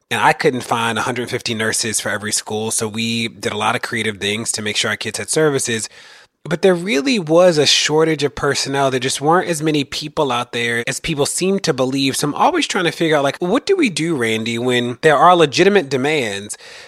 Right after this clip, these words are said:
but there's not, like, Teacher Island or Nurse Island out there just waiting to get hired?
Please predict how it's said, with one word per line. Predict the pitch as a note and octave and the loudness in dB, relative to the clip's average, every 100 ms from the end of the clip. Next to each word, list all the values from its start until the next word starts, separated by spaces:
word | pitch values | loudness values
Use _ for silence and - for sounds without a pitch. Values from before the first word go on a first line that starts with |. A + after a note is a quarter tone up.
| - | -6
but | - | 2
there's | D#3 D3+ | 4 6
not, | F#3+ G3+ | 6 6
like, | F3+ - | 4 0
Teacher | G3 - C3 | -2 2 4
Island | C#3+ D#3 D3 B2 A#2+ | 6 6 4 2 0
or | |
Nurse | A#2+ D#3 - | 2 2 2
Island | C#3+ C#3 D3+ C#3+ A#2+ | 0 2 2 2 0
out | A2+ - | -4 -2
there | A#2 A2+ | -2 -2
just | A2+ - | -6 -2
waiting | B2+ C#3 D3 | 2 2 2
to | C3 | 0
get | B2 | 0
hired? | - B2 G#2+ F2+ - | -2 0 0 -4 -12